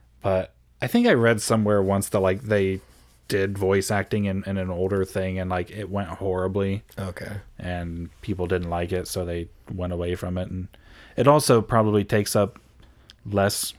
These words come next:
Speaker 1: room on the s-, on the
Speaker 2: Oh, yeah,
Speaker 1: cartridges.
Speaker 2: absolutely.
Speaker 1: 'Cause,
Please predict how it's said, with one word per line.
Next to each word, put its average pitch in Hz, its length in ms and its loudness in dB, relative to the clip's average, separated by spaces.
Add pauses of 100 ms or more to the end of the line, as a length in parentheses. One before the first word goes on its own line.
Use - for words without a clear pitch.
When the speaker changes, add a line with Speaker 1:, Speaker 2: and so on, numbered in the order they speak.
(140)
Speaker 1:
room 98 420 2
on 95 200 0
the 90 40 -2
s-, - 220 -8
on 98 160 0
the 123 60 4
Speaker 2:
Oh, 107 60 4
yeah, 95 60 -2
Speaker 1:
cartridges. 107 560 4
Speaker 2:
absolutely. 82 400 -10 (580)
Speaker 1:
'Cause, 104 240 -2